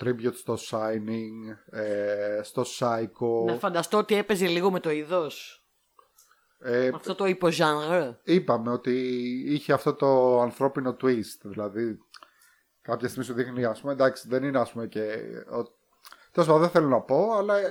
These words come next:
Speaker 1: έχει, ας πούμε, ένα, το, το προσεγγίζει από μια άλλη μεριά.
Speaker 2: Μάλιστα.
Speaker 1: Α, επίσης έχει tribute σε κάποιες παλιές πορνογραφικές ταινίες, όπως το Debbie Does Dallas, που το αναφέρει, ας πούμε, κιόλας,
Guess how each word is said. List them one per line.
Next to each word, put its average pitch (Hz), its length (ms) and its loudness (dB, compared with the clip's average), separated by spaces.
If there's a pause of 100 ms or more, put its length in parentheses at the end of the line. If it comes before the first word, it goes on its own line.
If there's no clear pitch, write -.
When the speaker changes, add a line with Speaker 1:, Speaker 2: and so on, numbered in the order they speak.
(120)
Speaker 1:
έχει, 170 280 2
ας 120 120 0
πούμε, 156 280 0
ένα, 127 800 4
το, 123 120 0
το 120 220 -2
προσεγγίζει 120 480 -4
από 131 100 -2
μια 135 240 0
άλλη 117 380 0
μεριά. 113 680 -4 (220)
Speaker 2:
Μάλιστα. 143 580 -6
Speaker 1:
Α, 147 140 2
επίσης 208 500 -8
έχει 208 640 -10 (120)
tribute 170 420 -2
σε - 200 -8
κάποιες 185 480 -4
παλιές 175 380 -2
πορνογραφικές 175 560 -2
ταινίες, 98 420 -6
όπως 113 260 -10
το 110 280 -2
Debbie 117 340 0
Does 113 140 0 (120)
Dallas, 107 380 -4 (240)
που - 80 -20
το 107 120 -4
αναφέρει, 104 520 -4
ας - 100 -12
πούμε, 104 180 -14
κιόλας, 135 560 -10